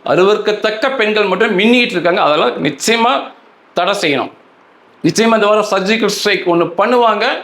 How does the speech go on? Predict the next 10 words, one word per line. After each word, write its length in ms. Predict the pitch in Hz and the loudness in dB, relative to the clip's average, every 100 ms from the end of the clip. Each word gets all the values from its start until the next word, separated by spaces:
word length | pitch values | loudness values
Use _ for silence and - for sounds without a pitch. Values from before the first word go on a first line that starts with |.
| - - _ _ | -14 -20 _ _
அதே 180 | 156 208 | 0 2
போல 160 | 233 | 2
இப்ப 120 | 226 196 - | 0 -4 -2
தண்ணீரை 640 | 233 269 285 277 262 - | 0 2 4 4 2 0
தடுத்து 340 | 190 196 226 | -2 -2 0
நிறுத்திருக்காங்க. 400 | 214 170 139 127 | 0 0 0 0
இதே 260 | 127 160 226 | 0 2 2
மிகப்பெரிய 1300 | 208 180 208 262 262 254 - 247 247 247 247 240 247 240 - - | 2 0 0 0 0 -6 -8 -2 0 2 2 2 2 -2 -8 -14
கடுமையான 920 | - 180 170 240 233 214 196 175 202 302 - - _ _ _ _ | -6 -2 0 2 2 2 2 2 0 -2 -6 -16 _ _ _ _
ஒரு 680 | 131 143 135 127 120 120 | 0 2 2 2 2 0